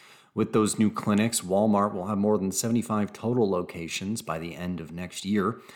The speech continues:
That move comes shortly after the retail giant entered into a ten-year agreement with United Health Group to begin delivering care to seniors on its Medicare Advantage plans. That partnership began this year in Florida and Georgia.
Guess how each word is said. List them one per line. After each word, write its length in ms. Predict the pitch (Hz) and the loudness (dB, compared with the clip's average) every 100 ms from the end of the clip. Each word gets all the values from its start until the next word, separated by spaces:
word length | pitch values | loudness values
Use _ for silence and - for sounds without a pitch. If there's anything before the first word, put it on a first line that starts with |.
| - - | -20 -6
That 120 | 107 | 2
move 240 | 127 131 127 | 4 4 4
comes 220 | 127 120 | 2 2
shortly 400 | - 131 127 110 | 2 0 0 0
after 320 | 113 120 110 | 0 0 -2
the 80 | 95 | 0
retail 360 | 107 107 101 | -2 -2 -4
giant 320 | 90 98 107 107 | -2 -2 -2 -2
entered 280 | 110 113 | -4 0
into 220 | 104 101 98 | 0 0 0
a 80 | |
ten-year 540 | 95 - 123 175 185 135 | -2 -8 0 4 6 4
agreement 420 | 95 101 95 107 | 4 2 2 -2
with 180 | 98 - | -6 -4
United 320 | 92 95 82 | 0 0 -2
Health 260 | 101 127 - | -2 -2 2
Group 280 | 107 113 - - _ | 0 0 -8 -20 _
to 60 | |
begin 220 | 113 127 120 | 0 4 6
delivering 480 | 113 110 107 101 | 4 4 4 2
care 320 | - 117 107 101 | 0 2 2 2
to 240 | - 98 | -2 -2
seniors 720 | - - 139 113 87 107 110 | -2 0 2 2 0 -4 -2
on 140 | 92 | -4
its 120 | 92 - | -4 -4
Medicare 400 | 92 95 85 80 | -4 -2 -4 -4
Advantage 420 | 87 120 107 - | -2 0 0 -2
plans. 360 | 80 67 - - - _ | -6 -6 -10 -14 -18 _
That 200 | 98 110 | -4 -2
partnership 500 | 110 107 98 113 107 | 0 0 0 -2 -2
began 300 | 87 98 90 | -2 0 0
this 260 | 101 - 123 | 0 0 2
year 240 | 110 123 | 2 2
in 220 | 110 95 | -2 -4
Florida 580 | - - 90 85 82 90 | -6 -10 -4 -4 -2 -4
and 220 | 82 78 85 | -6 -10 -8
Georgia. 480 | 98 87 73 - | -4 -4 -6 -12